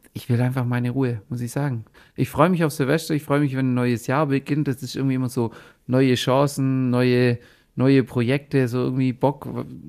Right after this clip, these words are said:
Sachen zu starten, so. So ein bisschen wie so ein kleiner Reset und sagen, so jetzt. Ähm, aber ich freue mich auch, wenn es dieses Jahr einfach so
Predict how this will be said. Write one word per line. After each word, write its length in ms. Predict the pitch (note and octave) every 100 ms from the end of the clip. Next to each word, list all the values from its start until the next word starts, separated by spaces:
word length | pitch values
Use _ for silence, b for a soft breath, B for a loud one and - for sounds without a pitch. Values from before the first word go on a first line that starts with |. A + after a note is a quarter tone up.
| -
Sachen 340 | - C#3 C#3+ C#3
zu 140 | A#2
starten, 500 | - C3 F3 - F3+
so. 320 | D#3+ F3 G3
So 140 | D3+ B2+
ein 60 |
bisschen 260 | C3 D3+ C#3+
wie 80 | D3
so 80 | C#3+
ein 80 |
kleiner 340 | C3 B2 A#2 G#2+
Reset 360 | C#3 D3+ E3 D#3+
und 120 | A#2+
sagen, 240 | A2 A2+ A2
so 160 | A2+
jetzt. 360 | A2+ D#3 - - B B B B B B B
Ähm, 340 | - B2+ A#2+ A#2+ _ _ _
aber 180 | - A2+
ich 100 | A2+
freue 160 | - A#2+
mich 200 | A#2+ G#2+
auch, 180 | A2 A2+
wenn 140 | G#2+
es 100 | G#2
dieses 320 | - G#2+ G2
Jahr 160 | A2 G#2
einfach 280 | G#2 G#2 F#2+
so 320 | G#2 G2+